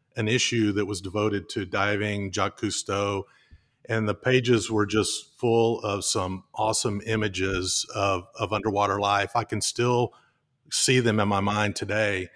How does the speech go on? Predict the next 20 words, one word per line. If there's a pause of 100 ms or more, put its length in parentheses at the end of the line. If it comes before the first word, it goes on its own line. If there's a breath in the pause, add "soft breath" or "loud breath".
(420 soft breath)
Um,
and, (200)
you
know,
there
was
a (220)
one
with
a
manta
ray
that
really
still
sticks
with
me.
And
so,